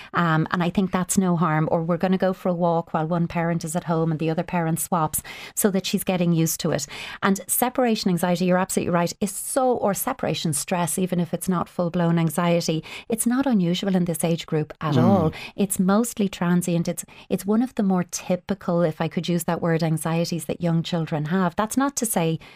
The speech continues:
Speaker 1: it's not difficult when it's going on, but it is quite typical, especially around her age. So a couple of things to structure that. You know, use a transitional object that might be a little key ring that has a photo of you and her in it in her pocket for during the day.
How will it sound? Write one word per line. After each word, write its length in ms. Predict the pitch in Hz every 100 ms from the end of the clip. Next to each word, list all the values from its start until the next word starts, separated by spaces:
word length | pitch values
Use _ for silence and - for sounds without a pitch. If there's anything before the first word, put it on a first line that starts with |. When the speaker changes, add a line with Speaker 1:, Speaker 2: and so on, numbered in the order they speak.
| -
Speaker 1:
it's 180 | 175 180
not 160 | 165
difficult 560 | 170 180 - 208 175 -
when 120 | 165
it's 140 | 160 -
going 320 | 170 165 165
on, 180 | 165 214 - - -
but 120 | 185
it 120 | 175 180
is 140 | 175
quite 440 | - 202 190 208
typical, 440 | - 185 - - 160
especially 440 | 165 - 170 185
around 280 | 170 165 165
her 100 | 160
age. 280 | 160 160 -
So 180 | - 170
a 360 | - - -
couple 220 | - 285 262
of 80 |
things 240 | 262 208 190
to 80 | 185
structure 420 | - 170 - 170
that. 260 | 160 156 - - - -
You 80 |
know, 60 | 196
use 320 | 185 220 254
a 40 | 233
transitional 640 | - 190 185 170 185 165
object 360 | 156 - 160 -
that 140 | -
might 220 | 196 214
be 100 | 220
a 40 | 190
little 220 | 185 180
key 240 | - 170
ring 220 | 170 165
that 120 | 160 165
has 160 | 151
a 40 | 156
photo 440 | - 165 170 170
of 160 | 151 170
you 140 | 165
and 140 | 160
her 260 | 143 165 151
in 200 | - 165
it 140 | 160
in 100 | 160
her 140 | 143 156
pocket 440 | - 165 - 156
for 120 | -
during 360 | 151 165 156 156
the 80 | 156
day. 340 | 175 160 160